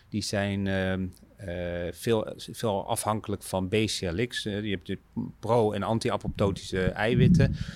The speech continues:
Venetoclax is een B C L twee inhibitor, maar je, er zijn, er zijn een aantal van die inhibitors, M C L één, B C L X, eh, eh, of een M C L één blokker, B C L X kun je blokkeren, maar die hebben nogal wat,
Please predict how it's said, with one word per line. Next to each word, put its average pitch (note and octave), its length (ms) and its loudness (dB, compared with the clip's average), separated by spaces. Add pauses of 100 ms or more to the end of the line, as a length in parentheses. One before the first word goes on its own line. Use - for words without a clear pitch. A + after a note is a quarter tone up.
(140)
Venetoclax G#2 800 2
is G2 100 -2
een G2 100 2
B G2 140 2
C - 120 -4
L F#2 100 2
twee G#2 300 2
inhibitor, A2 540 2
maar G2+ 120 2
je, G2 180 -2
er G2+ 100 0
zijn, F#2+ 220 -2
er G2 80 -4
zijn G2 160 0
een F#2 120 -2
aantal A2+ 340 2
van A2 240 -2
die G2 180 0 (340)
inhibitors, A2 720 0
M G2 140 -2
C - 140 -4
L F2+ 140 2
één, G2 220 0
B F#2 40 -10
C F#2 240 2
L G2+ 240 0
X, - 200 -12 (340)
eh, G#2+ 500 2
eh, - 80 -2
of G#2 60 -2
een A2 200 0
M - 20 2
C - 120 -2
L F#2 120 2
één A#2 200 4
blokker, A2 360 2
B F#2+ 120 0
C - 120 -4
L A2+ 160 0
X - 140 -4
kun B2+ 100 -2
je A#2 80 0
blokkeren, G#2+ 560 0
maar G2+ 500 0
die G#2 140 -2
hebben G#2+ 200 2
nogal G#2 220 4
wat, G2+ 260 0